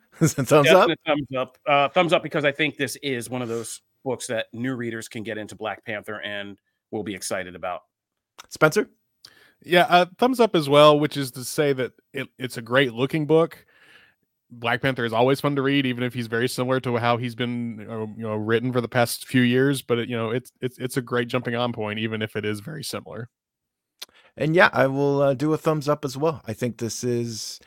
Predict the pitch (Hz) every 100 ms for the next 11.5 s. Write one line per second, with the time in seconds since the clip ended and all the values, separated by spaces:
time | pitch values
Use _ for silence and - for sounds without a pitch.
0 | _ - _ - 123 117 - 160 - 175
1 | 208 131 135 127 147 143 135 127 135 135
2 | 113 - 170 180 156 - 202 135 _ _
3 | - - 117 107 95 202 - 196 - 180
4 | 208 175 185 180 180 180 143 185 165 139
5 | 143 139 139 139 131 143 139 92 - -
6 | - - - 143 139 127 107 - 147 262
7 | 240 220 220 202 185 196 196 180 190 180
8 | 175 147 170 175 180 165 - 160 151 147
9 | 139 120 - 104 - 269 143 139 190 214
10 | 190 165 147 170 - 151 151 143 123 110
11 | 135 - 113 110 120